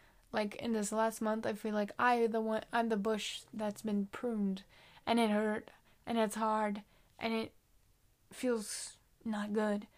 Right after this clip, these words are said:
But in the end, it's going to help me be better, right? It's gonna make you, um, bear more fruit, as it says here. So,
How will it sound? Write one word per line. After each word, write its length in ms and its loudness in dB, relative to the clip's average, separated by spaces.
But 180 0
in 120 2
the 160 2
end, 240 0
it's 200 -6
going 420 0
to 440 -6
help 280 2
me 240 2
be 220 -2
better, 560 4
right? 280 0
It's 120 -8
gonna 340 -4
make 320 -4
you, 320 -4
um, 400 -2
bear 240 -4
more 220 0
fruit, 320 0
as 200 0
it 100 -4
says 260 -8
here. 260 -10
So, 340 -2